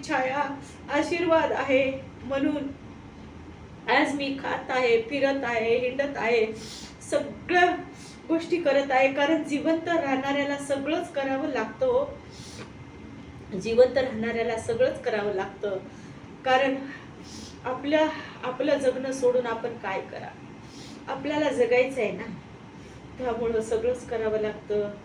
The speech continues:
मला माहित आहे, तुम्ही माझा व्हिडिओ बघल्यावर तुम्ही पण दुःखी होणार,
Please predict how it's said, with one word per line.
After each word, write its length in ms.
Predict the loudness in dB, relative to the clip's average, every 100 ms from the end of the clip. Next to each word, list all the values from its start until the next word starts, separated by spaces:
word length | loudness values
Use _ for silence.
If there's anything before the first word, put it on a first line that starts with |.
| -16 -16 -10 -8 -8 -12 -16 -14 -14 -14 -14 -16 -16 -16 -16 -14
मला 300 | -2 2 2
माहित 340 | 2 2 0 2
आहे, 240 | 2 2
तुम्ही 200 | -2 -4
माझा 320 | 2 4 6
व्हिडिओ 320 | 6 4 6 6
बघल्यावर 440 | 6 4 2 2 0
तुम्ही 260 | -2 0 0
पण 200 | 2 0
दुःखी 300 | 0 -2 2
होणार, 420 | 4 4 6 2